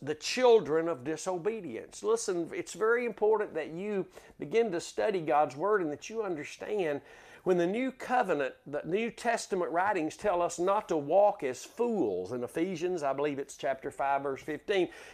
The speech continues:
tells us, saved, born again, blood-bought, Spirit-filled, on our way to heaven, children of God, the Bible tells us not to walk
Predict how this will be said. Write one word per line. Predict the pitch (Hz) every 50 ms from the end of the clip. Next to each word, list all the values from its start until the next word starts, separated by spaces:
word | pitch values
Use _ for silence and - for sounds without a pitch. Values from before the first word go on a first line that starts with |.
| - _
tells | - - 226 226 208 175 165 -
us, | - 233 262 240 139 120 -
saved, | - - 214 208 214 233 247 247 214 170 139
born | 175 226 240 247 254
again, | 262 190 165 190 226 226 233 233 233 233 202 131
blood-bought, | 143 196 240 254 269 294 208 139 139 185 196 196 208 208 - -
Spirit-filled, | - - - - 277 285 311 311 - - - 190 190 202 208 196 -
on | - 226 247 269
our | 262 226 226 240
way | 233 196 202 202 214 220
to | 208 202
heaven, | 185 156 151 147 127 139 156 160
children | 151 - 202 208 208 202 214 214
of | 214 185 156
God, | 135 127 120 123 131 151 170 160 - - - - -
the | 156 165
Bible | 139 170 185 196 190 185 175
tells | - - 185 190 185 160 156
us | 180 156 - -
not | 185 208 226 233 -
to | 202
walk | 165 147 135 160 214 226 214 175 165 165 - - -